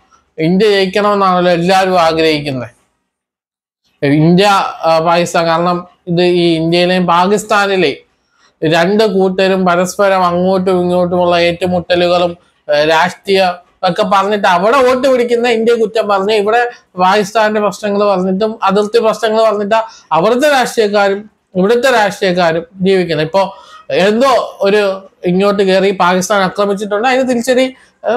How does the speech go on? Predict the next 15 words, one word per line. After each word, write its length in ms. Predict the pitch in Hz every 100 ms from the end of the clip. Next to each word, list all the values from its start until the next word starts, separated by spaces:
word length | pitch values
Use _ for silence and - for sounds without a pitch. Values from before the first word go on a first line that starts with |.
| 247
കൊടുത്തോളൂ, 420 | 269 277 302 285 208
അതൊക്കെ 220 | 208 220 214
കൊടുത്തോളൂ, 420 | 208 202 202 196 180
കൊടുക്കേണ്ടവര് 520 | 185 185 190 196 196
കൊടുത്തോളൂ, 420 | 185 165 160 135 - _ _ _ _ _ -
യാതൊരു 420 | 175 196 214 214
തർക്കവും 500 | 202 196 196 269 247
ഇല്ല. 160 | 196 220 285 - - _
ഇങ്ങോട്ട് 260 | 180 214 220
കയറിയിട്ടുണ്ട്, 560 | 208 214 233 220 208 294 -
തിരിച്ചു 200 | 170 175
കൊടുക്കണം. 380 | 143 135 139 - _ 160
അത് 120 | 180 202
നമ്മൾ 180 | 165 160
രാജ്യത്തിന് 480 | 160 180 190 202